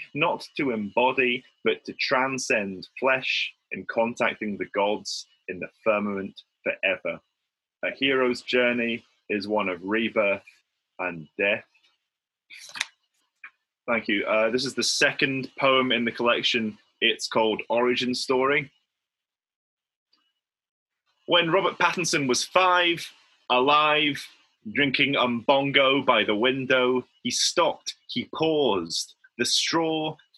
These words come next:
fell from his mouth with the shout, "That, that,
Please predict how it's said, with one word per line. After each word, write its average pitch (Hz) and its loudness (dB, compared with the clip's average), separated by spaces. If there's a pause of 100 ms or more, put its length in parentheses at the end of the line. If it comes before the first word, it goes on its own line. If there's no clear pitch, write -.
fell 170 2
from 131 -2
his 107 -2
mouth 139 0 (300)
with 135 2
the 139 4
shout, 151 4 (220)
"That, - -4 (1080)
that, 269 0